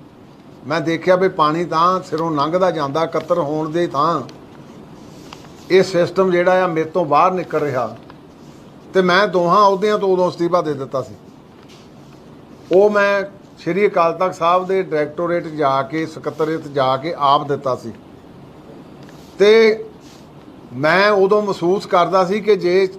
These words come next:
ਕਮੇਟੀ ਬਣੀ ਆ ਤੇ ਅਕਾਲ ਤਖਤ ਦਾ ਹੁਕਮਨਾਮਾ ਇਹ ਜਿਹੜਾ ਆ, ਇਹਦੇ ਵਿੱਚ ਪੰਥ ਦੇ ਵਿੱਚ ਕੋਈ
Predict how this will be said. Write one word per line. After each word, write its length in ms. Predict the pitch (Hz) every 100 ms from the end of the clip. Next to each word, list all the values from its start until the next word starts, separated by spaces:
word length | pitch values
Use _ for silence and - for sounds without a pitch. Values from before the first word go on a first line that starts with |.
| -
ਕਮੇਟੀ 380 | 156 160 156 196
ਬਣੀ 340 | 160 160 175
ਆ 120 | 185
ਤੇ 100 | 180
ਅਕਾਲ 280 | 185 160 160
ਤਖਤ 220 | 160 160
ਦਾ 120 | 175 165
ਹੁਕਮਨਾਮਾ 600 | 143 151 160 165 180 196 - - - - - - - - - - - - - - - - -
ਇਹ 240 | 185 220
ਜਿਹੜਾ 440 | 190 185 196 190 180
ਆ, 80 | 196
ਇਹਦੇ 280 | 185 190
ਵਿੱਚ 220 | 190 190 180
ਪੰਥ 520 | - - 147 160 175
ਦੇ 160 | 190
ਵਿੱਚ 260 | 175 175 170
ਕੋਈ 220 | 175 185